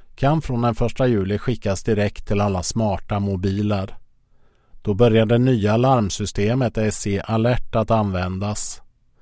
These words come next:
S E Alert fungerar utan appar eller abonnemang och kompletterar de larmsystem som finns idag.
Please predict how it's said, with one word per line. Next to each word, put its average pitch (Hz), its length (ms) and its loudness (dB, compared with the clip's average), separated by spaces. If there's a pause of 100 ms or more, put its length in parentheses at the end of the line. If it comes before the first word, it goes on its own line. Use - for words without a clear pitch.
(460)
S 135 300 0
E 127 100 4
Alert 131 440 2
fungerar 117 680 2
utan 131 440 0
appar 101 600 -2
eller 104 240 0
abonnemang 101 760 0 (240)
och - 140 -8
kompletterar 123 720 2
de 104 260 2
larmsystem 104 840 0
som 104 200 -4
finns 90 320 -4
idag. 107 460 -2